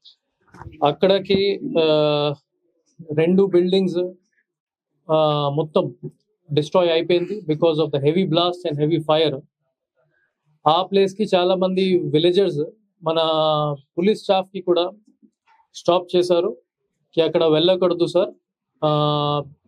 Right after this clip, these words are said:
కండిషన్ బాలేదు, మీరు వెళ్తే మీరు,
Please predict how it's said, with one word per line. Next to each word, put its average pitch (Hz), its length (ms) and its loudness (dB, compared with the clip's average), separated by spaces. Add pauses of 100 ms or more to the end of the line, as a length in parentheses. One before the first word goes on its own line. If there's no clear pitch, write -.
(140)
కండిషన్ 170 460 0
బాలేదు, 165 540 0 (420)
మీరు 165 260 4
వెళ్తే 165 280 0
మీరు, 170 360 2